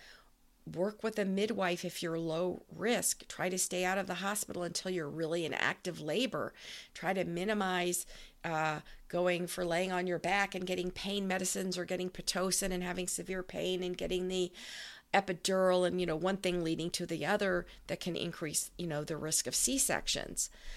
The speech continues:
Um, so C-sections can obviously be life-saving to the baby and to the mother, and, um, we want a healthy baby and a healthy mother, and all women should feel empowered and blessed,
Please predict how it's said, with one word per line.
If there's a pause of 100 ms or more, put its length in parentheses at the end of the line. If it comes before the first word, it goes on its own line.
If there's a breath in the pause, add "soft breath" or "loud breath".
(300 loud breath)
Um,
so (880 soft breath)
C-sections
can
obviously
be
life-saving
to
the
baby
and
to
the
mother,
and,
um, (300)
we
want
a
healthy
baby
and
a
healthy
mother, (520 loud breath)
and
all
women
should
feel
empowered (480 loud breath)
and (440)
blessed,